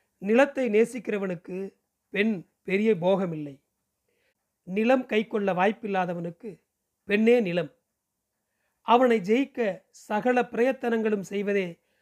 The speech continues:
மனிதனின் இடையறாத வேலை. உடுத்துவது, தலைவாருவது, சவரம் செய்து கொள்வது, உண்பது, உடை நறுவிசு, படிப்பு, உடற்பயிற்சி, விளையாட்டு, வீரம், எல்லாவற்றிற்கும்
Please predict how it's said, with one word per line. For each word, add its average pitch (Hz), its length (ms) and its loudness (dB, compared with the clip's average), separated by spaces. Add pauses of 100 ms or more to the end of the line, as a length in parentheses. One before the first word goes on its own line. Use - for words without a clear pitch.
(160)
மனிதனின் 214 640 2
இடையறாத 226 640 2
வேலை. 165 340 -6 (680)
உடுத்துவது, 185 580 -4 (640)
தலைவாருவது, 185 840 0 (460)
சவரம் 233 320 2
செய்து 185 280 -6
கொள்வது, 156 360 -10 (520)
உண்பது, 196 460 -2 (640)
உடை 226 280 6
நறுவிசு, 190 540 -2 (800)
படிப்பு, 208 460 -2 (580)
உடற்பயிற்சி, 202 720 0 (460)
விளையாட்டு, 196 640 0 (540)
வீரம், 202 360 0 (340)
எல்லாவற்றிற்கும் 240 880 0